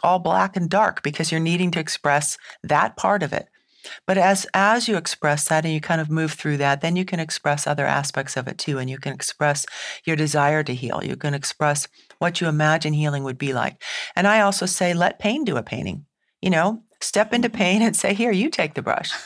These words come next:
Speaker 1: and, and see what
Speaker 2: <laughs>
Speaker 1: happens. And it's just a way
Speaker 2: So
Speaker 1: of
Speaker 2: another way that you get this other communication.
Speaker 1: Yes, it's a way of, oddly, what we wanna do is exclude pain from our experience, but it's already here.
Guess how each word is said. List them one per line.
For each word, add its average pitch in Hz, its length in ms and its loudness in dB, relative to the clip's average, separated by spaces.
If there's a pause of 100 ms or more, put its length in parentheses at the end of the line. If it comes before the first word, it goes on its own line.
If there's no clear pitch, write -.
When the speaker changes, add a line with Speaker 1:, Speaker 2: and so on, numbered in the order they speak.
(300)
Speaker 1:
and, 208 220 2
and 220 180 4
see 247 200 0
what 262 180 4
Speaker 2:
<laughs> 254 80 4
Speaker 1:
happens. 254 220 2
And 214 120 2
it's 214 140 -2
just 294 260 -2
a 233 60 2 (120)
way 233 240 6
Speaker 2:
So 208 140 6
Speaker 1:
of 220 60 2
Speaker 2:
another 214 280 2
way 202 260 2
that 190 280 0
you 196 100 -4
get 190 220 -6
this 190 200 -2
other 185 200 0
communication. 180 680 0
Speaker 1:
Yes, 165 400 4
it's 190 180 0
a 196 60 2
way 196 340 4
of, 185 240 2 (800)
oddly, 180 580 4
what 175 180 -2
we 185 100 0
wanna 185 300 2
do 190 160 2
is 170 180 -2
exclude 185 760 2
pain 151 320 0
from 151 160 0
our 143 100 2
experience, 131 680 -4 (200)
but 196 120 2
it's - 160 -2
already 214 380 2
here. 151 380 -2